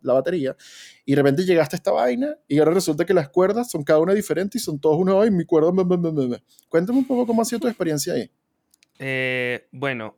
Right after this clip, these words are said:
Speaker 2: uno, el tema con las cuerdas es distinto al de las uñetas,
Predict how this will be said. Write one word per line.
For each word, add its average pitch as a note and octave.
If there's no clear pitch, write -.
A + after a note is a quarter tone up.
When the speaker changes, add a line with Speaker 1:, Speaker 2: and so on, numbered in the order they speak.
Speaker 2:
uno, A#3
el C#3
tema D#3+
con G#3
las D3+
cuerdas D3
es B2+
distinto E3+
al B2+
de A#2+
las A#2
uñetas, C#3